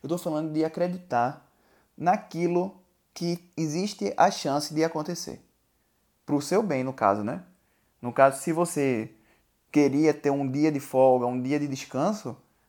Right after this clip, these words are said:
é, no caso, você não acreditar que vai ser sorteado pra trabalhar naquele dia, que você vai ser sorteado pra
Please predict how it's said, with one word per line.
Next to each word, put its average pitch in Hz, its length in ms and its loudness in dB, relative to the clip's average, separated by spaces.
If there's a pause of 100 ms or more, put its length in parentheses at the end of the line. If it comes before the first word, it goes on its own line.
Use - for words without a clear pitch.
(120)
é, - 80 -10
no 123 80 -4
caso, 135 280 4
você 151 200 -6
não 165 100 -2
acreditar 165 600 -2
que - 100 -8
vai 143 320 2
ser 185 120 -8
sorteado 180 360 0
pra 170 100 -2
trabalhar 190 360 2
naquele 175 220 -4
dia, 180 240 -2
que - 100 -14
você 120 260 -6
vai 131 120 -4
ser 139 80 -10
sorteado 143 560 2
pra 165 480 2